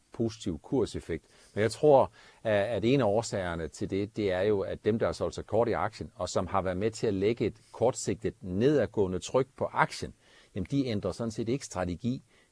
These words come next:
De siger, at sådan en partnerskabsaftale, som jo kunne,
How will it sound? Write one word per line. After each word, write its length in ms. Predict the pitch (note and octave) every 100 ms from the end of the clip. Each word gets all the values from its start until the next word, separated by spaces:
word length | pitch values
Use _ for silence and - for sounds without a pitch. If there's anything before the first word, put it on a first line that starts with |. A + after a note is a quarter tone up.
| -
De 100 | C3+
siger, 460 | - A2 G2 A2 A#2 - _
at 120 | -
sådan 180 | - C3+
en 60 | G#2+
partnerskabsaftale, 1080 | A2 D#3 A#2 - F2+ - D#2+ E2 E2 C#2
som 240 | C#2+ G2+ G#2+
jo 140 | A2 -
kunne, 400 | - E3+ F#3+